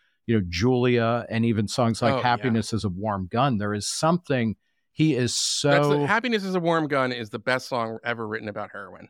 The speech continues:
Speaker 1: Yeah, it's, you know, there's something so broken in him, you know, and later he wrote a song called Crippled <laughs> Inside. You know, he, I mean,
Speaker 2: Yeah.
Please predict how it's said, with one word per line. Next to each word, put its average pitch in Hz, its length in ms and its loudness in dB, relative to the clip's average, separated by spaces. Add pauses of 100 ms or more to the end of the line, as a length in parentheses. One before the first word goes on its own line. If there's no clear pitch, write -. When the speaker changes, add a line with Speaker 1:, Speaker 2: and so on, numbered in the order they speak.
Speaker 1:
Yeah, 135 340 2
it's, - 600 -2 (120)
you 131 120 -2
know, 131 120 4
there's 120 240 0
something 143 760 -2 (400)
so 143 880 2 (180)
broken 110 560 0
in 82 180 -6
him, 82 280 -6 (260)
you 110 120 0
know, 107 120 2
and 107 120 0
later 113 300 4
he 110 80 0
wrote 107 260 0
a 107 80 0
song 104 240 0
called 101 240 -6
Crippled 120 480 0
<laughs> - 40 -2
Inside. 110 640 0
You 104 60 -4
know, 104 120 -2
he, 123 280 0
I 117 100 2
mean, 127 140 2
Speaker 2:
Yeah. 110 180 -2